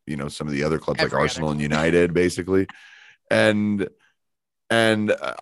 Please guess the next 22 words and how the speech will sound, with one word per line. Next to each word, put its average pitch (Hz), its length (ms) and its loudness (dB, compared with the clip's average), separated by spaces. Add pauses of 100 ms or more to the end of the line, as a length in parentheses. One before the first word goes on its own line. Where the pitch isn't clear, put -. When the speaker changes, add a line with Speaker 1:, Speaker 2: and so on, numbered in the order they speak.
(120)
Speaker 1:
I, - 140 -4
I, - 100 2
I, - 140 2
y-, 113 280 -2
y-, 87 120 -12 (640)
there 117 260 4
is 123 140 6
something 110 400 2
there, 90 460 0
isn't 101 240 -2
there? 73 180 -2
That, 80 260 -2
that 90 160 0
the 95 80 2
way 95 180 4
the, 110 300 2
the 87 140 -4
way 92 260 2
the 110 100 2
club 104 300 -2
is 78 160 -4
run, 76 640 -2